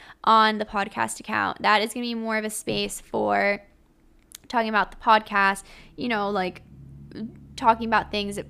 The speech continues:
that have to do with each of the episodes. And also, I'm going to be putting a form link in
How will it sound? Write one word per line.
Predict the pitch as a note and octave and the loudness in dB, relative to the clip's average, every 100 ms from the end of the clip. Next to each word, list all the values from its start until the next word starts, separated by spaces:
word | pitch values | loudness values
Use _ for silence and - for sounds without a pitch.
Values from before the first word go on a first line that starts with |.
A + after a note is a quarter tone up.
| G#3+ | -4
that | G3+ F#3+ F3+ - | 0 2 2 -2
have | F#3 F#3+ F#3+ - | -2 -2 -2 -6
to | |
do | F3+ F#3 | -6 -4
with | F3+ F#3 | -2 -4
each | - F#3+ | -6 -10
of | F#3+ | -8
the | F#3+ - | -2 2
episodes. | A#3+ B3 - A3 G#3 G#3 G3 - - - - | 2 2 -2 2 4 4 2 -6 -18 -20 -4
And | - - | -2 4
also, | A3+ C4 - G#3+ G3+ - | 4 4 2 2 4 2
I'm | G#3 G#3 | 0 -2
going | G3+ G3+ | -4 -4
to | G3+ - | -6 -10
be | G3+ G#3 | -6 -6
putting | - G#3 G3 - | -6 -8 -6 -8
a | |
form | - - - C#4+ E4+ E4+ | -10 -12 -4 -2 -2 -2
link | A3 B2 A2+ - - - _ - - _ | -4 -6 -8 -12 -20 -20 _ -20 -20 _
in | - A#3 A3+ A3 A3 | -2 0 2 0 -4